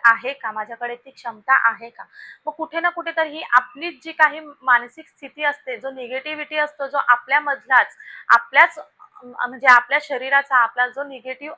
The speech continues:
ऑरा असतो, त्याच्यामुळेच आपल्याला कुठे ना कुठेतरी, कधीतरी अपयश हे नक्कीच आपल्या पदरात पडत असतं. म्हणून आपल्या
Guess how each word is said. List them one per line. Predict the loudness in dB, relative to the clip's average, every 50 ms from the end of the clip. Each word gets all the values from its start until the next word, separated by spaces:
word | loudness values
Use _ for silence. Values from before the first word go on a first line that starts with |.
| _ -6
ऑरा | -4 -2 2 4 4
असतो, | 4 4 2 -2 _ -16 -16 -16 _ _ _ _ _ _ _
त्याच्यामुळेच | -12 -6 -2 -2 -2 -2 -2 -4 -4 -4 -4 -6 _ -4
आपल्याला | -6 -4 _ -4 -2 0 0 -2
कुठे | -2 -4 -12 -16 _ -10 -4 -2
ना | -2 -4
कुठेतरी, | -4 -8 -16 _ -14 -14 -8 -8 -8 -8 -8 -4
कधीतरी | -4 -4 -4 -4 _ -12 -10 -4 -4 -4 -4 -4 -4 -6
अपयश | -6 -4 -4 -4 -2 -2 -4 -4 -6 -6
हे | -6 -4
नक्कीच | -2 -2 -4 -4 _ _ _ -10 -10 -2 -2 -2
आपल्या | -2 -2 -6 -6
पदरात | -6 -6 -6 -4 -6 -6 -6 _ -6
पडत | -6 -6 -6 -8 -10
असतं. | -12 -12 _ _ _ _ _ _ _ -20 -20 -20 -20 -20 _ _
म्हणून | -4 -2 -2 -2 -4 -6 -8 _ -20 -20 -20 -20 _ _ 4
आपल्या | 4 4 4 0 _ 0 4 4